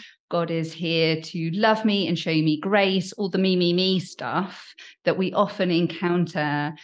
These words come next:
in our preaching, in our discipleship, in our devotion. And yet here we have a God of judgment, a God of wrath, a God of no compromise. And if you don't have an understanding, is this what you're saying? That if you don't have an understanding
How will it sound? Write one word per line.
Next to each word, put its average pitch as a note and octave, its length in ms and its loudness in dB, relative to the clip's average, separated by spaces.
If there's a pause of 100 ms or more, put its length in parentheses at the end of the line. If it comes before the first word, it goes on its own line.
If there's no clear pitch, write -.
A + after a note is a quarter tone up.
(200)
in F3 120 2
our D#3 200 2
preaching, G3+ 560 0
in D#3+ 180 -2
our D3 160 -4
discipleship, F#3 680 -2
in E3 160 0
our D#3+ 240 0
devotion. E3+ 960 -2 (400)
And F3+ 160 2
yet - 340 2
here G3+ 460 2
we E3 160 -4 (100)
have E3 240 0
a E3 40 -2
God D#3+ 200 -2
of D3+ 140 -6
judgment, D#3 580 -2
a - 60 -12
God D#3 180 -4
of D3+ 180 -6
wrath, D#3+ 520 0 (340)
a E3+ 80 -2
God F3 260 2
of D#3+ 120 0
no G3+ 360 6
compromise. C#3 1300 -4 (760)
And E3+ 500 2 (840)
if F#3+ 240 0
you G#3 140 2
don't A3 260 4
have G#3 240 -2
an F#3+ 100 0
understanding, F3 640 0
is E3 100 -2
this F#3+ 120 -4
what F3+ 120 0
you're E3+ 80 0
saying? D3 440 2
That D3 160 -6
if E3 120 -6
you F#3 100 -2
don't G#3 220 2
have G3 180 -4
an F#3+ 100 0
understanding E3 1080 0